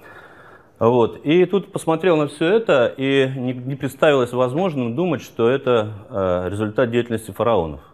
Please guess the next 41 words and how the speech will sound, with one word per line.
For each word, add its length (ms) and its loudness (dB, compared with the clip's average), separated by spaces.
В 20 -18
общем, 200 -4
у 20 -
меня 100 2
никаких 340 -2
знаний, 280 0
кроме 220 -2
школьных, 340 -2
про 160 0
это 100 -2
не 140 -2
было, 180 0
но, 120 -4
посмотрев 500 -4
на 100 -2
всё 200 -2
это, 180 -2
конечно, 400 -6
понятно, 360 0
что, 880 0
э, 60 2
это 360 0
что-то 300 -2
такое, 460 0
что 400 -4
не 120 2
находит 400 2
объяснения 400 0
в 40 2
рамках 280 -2
привычных 500 -2
предположений. 800 -2
Вот. 360 2
А 200 6
поэтому 800 0
этот 220 2
вопрос 280 2
как 160 0
бы 60 0
закрылся 380 -2
сразу 500 0